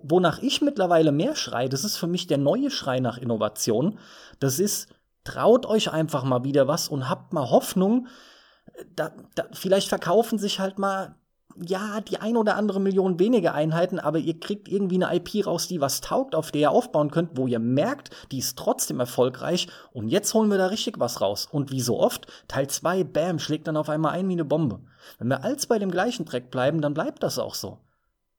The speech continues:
Das, das hat auch einen Grund, warum Fußball als Sportart so gigantisch ist. Obwohl ich dir tausendmal sag, äh, oder wir drüber reden, wir, wir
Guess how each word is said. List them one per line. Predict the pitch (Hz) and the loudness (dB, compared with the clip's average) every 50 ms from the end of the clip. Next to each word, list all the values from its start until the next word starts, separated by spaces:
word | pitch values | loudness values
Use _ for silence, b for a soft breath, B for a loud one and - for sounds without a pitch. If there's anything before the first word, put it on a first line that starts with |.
| _ _ _ _ _ _ _ _ _ _ _ _ _ - _ - | _ _ _ _ _ _ _ _ _ _ _ _ _ -20 _ -12
Das, | - | -10
das | - 131 - | -8 -4 -2
hat | 165 170 - 190 | -2 0 0 0
auch | 196 196 | 0 0
einen | 202 180 | -2 -2
Grund, | - 165 190 208 - | 0 0 0 0 0
warum | 220 196 202 196 | -2 -2 -2 -2
Fußball | - - 226 254 294 - - 262 262 | -2 0 0 0 0 2 2 2 2
als | 240 214 - - | 2 -2 -4 -4
Sportart | - - 233 294 294 226 180 156 | -2 0 -2 0 0 -4 -6 -2
so | - 143 127 | -2 -2 -2
gigantisch | 120 113 104 120 101 104 - 104 - - | -2 0 -2 -2 -2 -2 -6 -8 -10 -10
ist. | 110 104 - - b b b b b b - | -10 -10 -12 -12 b b b b b b -8
Obwohl | 113 104 123 143 165 180 | -6 -2 2 2 2 2
ich | 170 - | 2 0
dir | 190 - | -2 -2
tausendmal | - 147 170 175 180 185 190 196 214 233 226 | 0 -2 -2 -2 0 -2 0 0 0 0 0
sag, | 220 226 226 233 233 - - | 0 0 0 0 -2 -6 -6
äh, | 180 180 202 202 196 196 B B B | -2 0 0 0 0 -4 B B B
oder | 147 147 156 151 | 0 2 2 2
wir | 160 208 196 | 2 -2 -2
drüber | - - 185 180 170 160 | -2 -2 0 0 2 2
reden, | 165 190 202 214 202 165 | 2 2 2 2 0 2
wir, | 165 180 180 175 B B B B | 2 2 2 0 B B B B
wir | 143 170 180 | 2 2 2